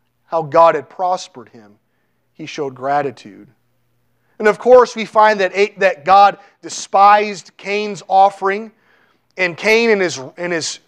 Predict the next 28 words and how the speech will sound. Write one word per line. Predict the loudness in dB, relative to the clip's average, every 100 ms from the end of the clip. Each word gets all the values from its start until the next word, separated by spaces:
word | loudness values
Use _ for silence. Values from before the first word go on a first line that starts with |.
| _
wrath | -6 2 4 4 2 -2
and | -8
his | -10 -6
anger, | -2 -2 -2 -4
his | -4
jealousy, | 0 2 2 -2 -8 -10
rose | -2 2 2 2
up | 2 2 0
and, | -8 _ _ _ _
and | -10 -8
slew | -10 -10 -6 -4 -2
Abel, | 0 0 0 0
his | -2 -8
brother. | 0 2 2 2 -6 -8 _ _ _ _ _ _ _ _ -20 -4
But | 0 2
the | 0
pattern | 0 2 4 2 0
is | -4 -2
that | -4 -2
God | 2 4 6 2
has, | -2 -12 -12 -18 _ _ _
uh, | -12 -12 -10
established | -14 -14 -2 2 4 2 -2 -8 -10 -16 -20
a |
prerequisite | -16 -12 -4 -4 -4 -16 -18 -12 -2
or | -2
a | -2
precedent | -4 -4 -4 -12 -14 -20